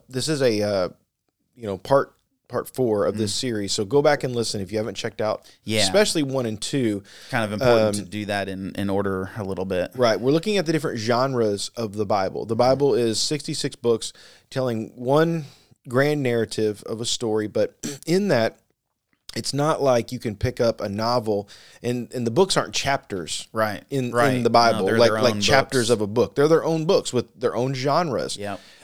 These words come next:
Speaker 1: And so we are, and some books have multiple types of genre in it.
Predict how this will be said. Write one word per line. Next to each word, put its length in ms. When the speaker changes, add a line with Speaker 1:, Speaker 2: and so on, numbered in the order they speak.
Speaker 1:
And 180
so 220
we 260
are, 320
and 160
some 220
books 200
have 300
multiple 560
types 380
of 100
genre 400
in 160
it. 180